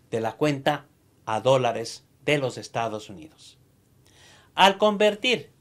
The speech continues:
entre una moneda extranjera y el dólar de los Estados Unidos, el contribuyente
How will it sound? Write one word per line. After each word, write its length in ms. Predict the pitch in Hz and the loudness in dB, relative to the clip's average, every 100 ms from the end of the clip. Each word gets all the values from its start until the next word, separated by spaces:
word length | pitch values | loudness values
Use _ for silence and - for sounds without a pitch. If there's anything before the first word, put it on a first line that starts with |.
| _ - | _ 0
entre 420 | 170 156 156 165 | 0 2 2 2
una 240 | 190 175 | 2 0
moneda 400 | 160 156 165 151 | 0 0 2 2
extranjera 640 | 127 - 147 135 156 139 | 0 -4 -6 -2 -2 0
y 140 | 120 135 | -2 -4
el 100 | 143 | -2
dólar 400 | 165 156 139 135 _ _ | 0 2 0 -4 _ _
de 220 | 127 165 | 2 2
los 180 | 170 135 | 4 0
Estados 480 | 123 - 156 147 139 | -4 0 2 2 -2
Unidos, 480 | 165 190 185 185 - _ _ _ _ | -4 -2 -2 -4 -8 _ _ _ _
el 200 | 208 226 | 2 2
contribuyente 880 | 220 214 208 202 196 196 220 214 - | 4 2 2 -2 0 -2 -2 -4 -8